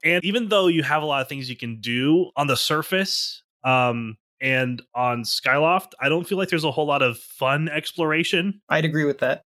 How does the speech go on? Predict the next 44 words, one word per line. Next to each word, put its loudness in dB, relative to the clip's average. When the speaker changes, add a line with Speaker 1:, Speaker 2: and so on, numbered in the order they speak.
Speaker 1:
Things 4
are, 4
are 2
pretty -4
set, -2
like, -6
this -6
is -6
just -4
a 0
puzzle 0
you -2
need -2
to 0
figure 0
out, 2
or -6
this -8
is -8
a, -2
a 0
side 0
quest -2
that 0
you 2
find 0
in -8
just -6
the -2
one 0
hub 0
in -4
the 0
world. -4
Um, 0
there's 0
not 2
a 2
whole -4
lot 0
of -4
things -8
to -6
discover, -2